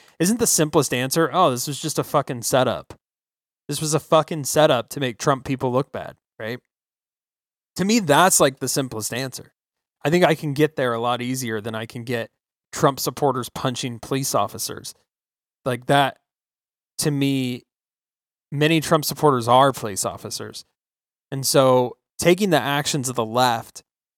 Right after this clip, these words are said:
which we know, the summer of love, right? The summer of twenty twenty, we know the left's opinion of police officers. And I'm not saying I love all police officers. I think some police officers are dog shit.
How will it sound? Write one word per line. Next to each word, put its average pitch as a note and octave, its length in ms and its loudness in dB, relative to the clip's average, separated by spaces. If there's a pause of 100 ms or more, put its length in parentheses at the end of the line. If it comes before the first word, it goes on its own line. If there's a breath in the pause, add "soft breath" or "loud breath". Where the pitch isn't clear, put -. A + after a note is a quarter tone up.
which - 240 -8
we C3+ 120 -2
know, C3+ 760 2
the A#2+ 80 -6
summer C3+ 400 0
of B2 280 -4
love, B2 500 -2
right? B2+ 320 -2 (200)
The B2+ 80 -6
summer B2+ 320 -2
of B2 100 -6
twenty B2 300 -6
twenty, A#2 440 -6 (760)
we C#3 200 -2
know C#3+ 680 6
the C3 140 0
left's C3+ 360 0
opinion B2 400 -6
of A2+ 140 -12
police G#2+ 240 -6
officers. A2+ 400 -6
And C#3 80 -6
I'm D3+ 80 -4
not E3+ 160 -2
saying C#3+ 180 -2
I B2+ 120 -2
love B2 300 -2
all A#2 180 -2
police C3+ 300 -6
officers. F#2 420 -8
I A2+ 80 -10
think B2+ 120 -12
some C3+ 200 -6
police C3+ 200 -2
officers A#2 340 -2
are G#2+ 80 -8
dog B2 360 0
shit. - 300 -10